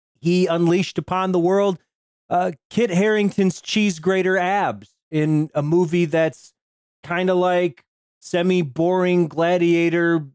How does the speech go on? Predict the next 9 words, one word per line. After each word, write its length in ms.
meets 680
a 220
disaster 720
film 480
from 560
p-, 180
the 120
decade 520
prior. 440